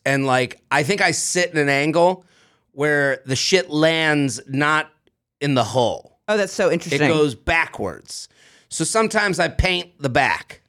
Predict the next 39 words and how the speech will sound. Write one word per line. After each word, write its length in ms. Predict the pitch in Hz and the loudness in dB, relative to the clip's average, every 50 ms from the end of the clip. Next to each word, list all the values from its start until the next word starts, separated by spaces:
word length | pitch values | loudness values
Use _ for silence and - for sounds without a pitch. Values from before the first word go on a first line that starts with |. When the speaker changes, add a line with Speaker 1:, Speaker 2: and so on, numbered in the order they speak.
| _ _ _ _ | _ _ _ _
Speaker 2:
Sure. 500 | - - 294 269 220 156 127 127 175 - _ _ _ _ - - - | -8 -4 0 0 0 0 -2 -4 -8 -12 _ _ _ _ -20 -6 -4
I'm 80 | 214 220 | -2 0
trying 200 | 220 269 285 311 | 2 2 2 0
to 60 | 254 | 0
picture 340 | - 285 277 269 - - 233 | 2 0 0 0 0 0 0
the 80 | 208 | 0
angle 220 | 180 214 226 214 196 | 0 0 0 -2 0
'cause 160 | - 208 190 | 0 0 0
I 80 | 202 208 | 2 2
got 140 | 226 214 | 2 2
a, 160 | 196 185 - 170 | 0 0 0 -2
not 120 | 226 226 | -2 -2
a 40 | 208 | -2
colonoscopy. 640 | - 196 185 165 156 147 156 - - 151 143 135 131 | 0 0 0 0 2 0 0 -2 -4 -6 -4 -2 0
Speaker 1:
Mm. 340 | 151 143 135 123 113 104 - | 2 2 2 0 -2 -6 -6
Speaker 2:
Colonic. 320 | - 247 254 254 240 214 185 | -2 0 0 2 2 2 2
Speaker 1:
Colonic. 240 | 190 190 180 165 | 2 2 2 0
Speaker 2:
I 60 | 123 - | 0 0
got 120 | 302 311 | 0 0
a 40 | - | 0
colonic. 420 | 269 285 277 262 226 175 - - - | 0 0 0 0 0 -2 -6 -8 -4
Speaker 1:
Colonic. 360 | - 131 135 131 123 110 92 | -2 0 2 2 2 2 0
Speaker 2:
And 140 | 254 262 254 | 0 0 2
they 140 | 254 233 220 | 0 0 0
have 320 | 214 233 233 247 262 240 262 | -2 -2 0 0 0 0 0
you 140 | 233 202 | 0 0
afterward. 680 | - - 185 214 233 240 - - 208 185 175 170 165 - | 2 2 2 2 0 0 0 0 0 0 2 0 0 2
It 60 | 185 | 2
was 160 | 196 190 165 | 0 0 0
really, 600 | 180 185 202 220 233 233 240 214 190 175 170 160 156 - | -2 -2 0 2 2 2 2 2 2 0 0 -2 0 2
it 60 | 190 | 2
was 140 | 185 170 175 | 2 2 0
really 320 | 165 196 220 214 175 156 | -2 0 0 2 2 0
lovely, 340 | 147 156 151 139 143 143 139 | 2 0 0 0 0 0 0
honestly. 340 | 143 147 151 151 - - 147 | 2 2 0 0 0 0 0
It 40 | 165 | 0
was 120 | 165 160 | 0 0
lovely, 440 | 160 190 214 220 190 185 170 160 151 | 2 2 2 2 2 0 0 0 0
except 680 | 143 147 - - - - 269 254 226 202 - - - - | -2 -2 -6 -10 -4 0 0 0 0 0 -4 -6 -10 -14